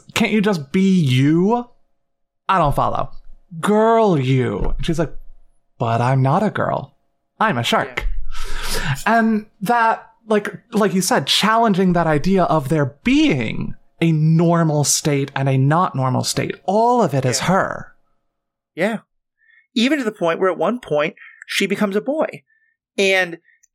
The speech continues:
Speaker 2: she becomes a boy, I think, in that moment for very clearly strategic reasons, because it's a disguise so that she can manipulate people in the, like, "Oh, look, I'm just a cute, harmless little boy."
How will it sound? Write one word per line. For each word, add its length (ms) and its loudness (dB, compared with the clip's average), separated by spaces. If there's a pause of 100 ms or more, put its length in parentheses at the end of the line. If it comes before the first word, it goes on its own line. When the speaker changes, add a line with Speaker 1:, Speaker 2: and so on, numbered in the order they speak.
Speaker 2:
she 260 0
becomes 340 -2
a 60 0
boy, 340 2
I 40 0
think, 240 -10 (100)
in 160 0
that 180 -2
moment 380 -2
for 140 -2
very 260 0
clearly 380 -2
strategic 760 -2
reasons, 600 -2
because 640 -2 (360)
it's 200 -2
a 40 -6
disguise 800 -2
so 240 -2
that 120 0
she 180 -4
can 180 -4
manipulate 480 0
people 460 -2
in 240 -4
the, 120 0
like, 240 0
"Oh, 140 2
look, 260 -2
I'm 120 -8
just 120 -14
a 60 0
cute, 240 -6
harmless 380 -2
little 160 0
boy." 420 0